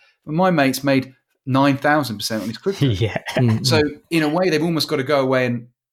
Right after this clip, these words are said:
Speaker 1: get hurt. I, I'm not suggesting people do that, but sometimes people,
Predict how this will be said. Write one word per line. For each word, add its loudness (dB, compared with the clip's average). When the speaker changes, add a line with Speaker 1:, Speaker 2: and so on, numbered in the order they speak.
Speaker 1:
get -2
hurt. -2
I, -4
I'm 0
not -2
suggesting -4
people -4
do 2
that, 0
but -4
sometimes 0
people, -4